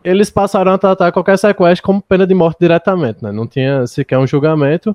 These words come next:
E o, o Carol Chessman, o bandido da luz vermelha, ele entrou justamente nesse contexto. Ele vai pro death row, né, pra pena de morte diretamente, sem sequer ter um julgamento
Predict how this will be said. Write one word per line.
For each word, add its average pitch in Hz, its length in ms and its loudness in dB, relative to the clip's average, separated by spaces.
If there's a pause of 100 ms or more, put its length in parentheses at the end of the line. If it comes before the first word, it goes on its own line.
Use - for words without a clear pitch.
E 139 140 2
o, 147 300 2
o 143 120 -2
Carol 143 280 0
Chessman, 151 380 0
o 160 40 0
bandido 127 280 -2
da 117 80 -2
luz 123 200 -2
vermelha, 131 380 -2
ele 151 140 -2
entrou 131 520 -2
justamente 143 520 -2
nesse 160 200 -2
contexto. 147 520 -2 (180)
Ele 120 600 2 (100)
vai 139 320 -2
pro 123 320 -2
death 127 300 0
row, 143 260 2
né, 156 140 0
pra 120 540 0
pena 120 280 -2
de 123 100 -6
morte 127 420 0
diretamente, 135 840 -4
sem 202 220 0
sequer 214 260 -2
ter 208 100 0
um 208 60 4
julgamento 202 400 2